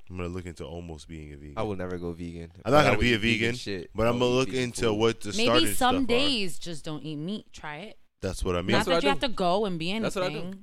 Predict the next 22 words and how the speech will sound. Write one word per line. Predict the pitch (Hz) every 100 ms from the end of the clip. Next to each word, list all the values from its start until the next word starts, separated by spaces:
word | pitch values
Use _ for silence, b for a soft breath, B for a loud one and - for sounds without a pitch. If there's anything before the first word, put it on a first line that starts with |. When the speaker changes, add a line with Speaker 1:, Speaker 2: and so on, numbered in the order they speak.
| -
Speaker 2:
I | 117
don't | 151
Speaker 3:
Yeah. | 247 139
Speaker 2:
eat, | -
honestly, | 123 180 247 208
the | 180
only | 208 208
meat | 202 156
I |
really | 170 170
eat | 151 143
is | -
chicken, | 156 156 110
and, | 104 107
and | 95
I |
only | 110 127 110
eat | 110
it |
from | 107
certain | -
Speaker 1:
I | 107